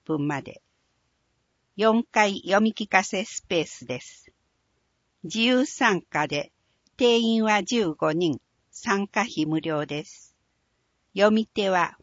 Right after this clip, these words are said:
吹きの塔です。お話玉手箱、お話会。二月八日土曜、午後二時から二時三十分まで。四階多目的室です。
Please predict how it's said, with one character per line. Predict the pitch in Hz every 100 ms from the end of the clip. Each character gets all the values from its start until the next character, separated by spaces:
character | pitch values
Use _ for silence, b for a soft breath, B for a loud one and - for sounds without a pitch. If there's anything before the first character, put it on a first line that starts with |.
| -
吹 | - 220 233
き | 220
の | 208
塔 | - 190 139
で | 135 131
す。 | - - _ _ _ _ _ _ _ _ _ _ _
お | -
話 | 175 240 247 247 - -
玉 | 226 220
手 | - 214
箱、 | 160 139 - 143 - _ _ -
お |
話 | 220 214 185 175 - -
会。 | - 170 156 - _ _ _ _ _ _ _ _ _ _ -
二 | 196
月 | 214 226 - 220
八 | 214 208
日 | - 190 175 -
土 | 214
曜、 | 233 190 131 - _ _ _ _ _ _ -
午 | 254 247
後 | 185
二 | 160 240
時 | 220 -
か | 165
ら | 156 151
二 | 151 214
時 | 220 185
三 | 285 220 214
十 | 214
分 | - - 165 147
ま | 139
で。 | 127 123 _ _ _ _ _ _ _ _ _ _
四 | 208 226 240
階 | - 196 180 -
多 | 208
目 | 202 - 220
的 | - 190
室 | - - -
で | 131 135
す。 | - -